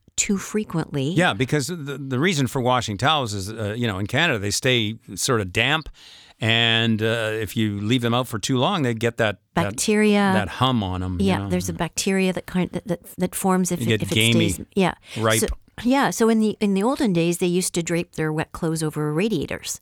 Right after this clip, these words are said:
Speaker 2: Yeah, we do that.
Speaker 1: Right? So, you know, wh-, when we have dish towels, we put 'em over our radiators to, to dry them.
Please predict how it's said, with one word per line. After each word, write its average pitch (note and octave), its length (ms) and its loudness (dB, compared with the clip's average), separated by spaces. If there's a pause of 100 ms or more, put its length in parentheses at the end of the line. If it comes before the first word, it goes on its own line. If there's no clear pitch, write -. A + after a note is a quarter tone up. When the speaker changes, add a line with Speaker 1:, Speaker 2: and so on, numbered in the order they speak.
(120)
Speaker 2:
Yeah, A#2+ 120 0
we A#2+ 100 2
do A2+ 120 0
that. F2 240 -8 (200)
Speaker 1:
Right? C4 280 -4 (220)
So, F3 460 2
you F#3+ 140 0
know, D3+ 240 0
wh-, E3+ 140 -6
when E3 140 -2
we E3+ 120 0
have E3 160 -4
dish E3 160 -4
towels, C#3+ 280 -4
we D3+ 60 -6
put - 140 -8
'em D3+ 100 -4
over C#3+ 220 -4
our D#3 80 -4
radiators D3 460 -6
to, C#3+ 180 -4
to E3 160 -4
dry D#3 240 0
them. D3+ 200 -4